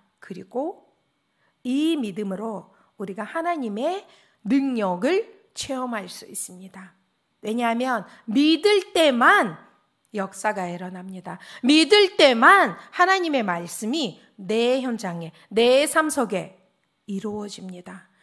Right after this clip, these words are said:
믿을 때만 하나님의 언약이 나를 통해서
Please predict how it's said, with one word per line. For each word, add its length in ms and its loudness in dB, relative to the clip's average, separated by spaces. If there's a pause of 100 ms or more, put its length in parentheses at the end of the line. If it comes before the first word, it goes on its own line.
(220)
믿을 640 4
때만 680 4 (160)
하나님의 460 2
언약이 840 0 (580)
나를 440 -4
통해서 640 -6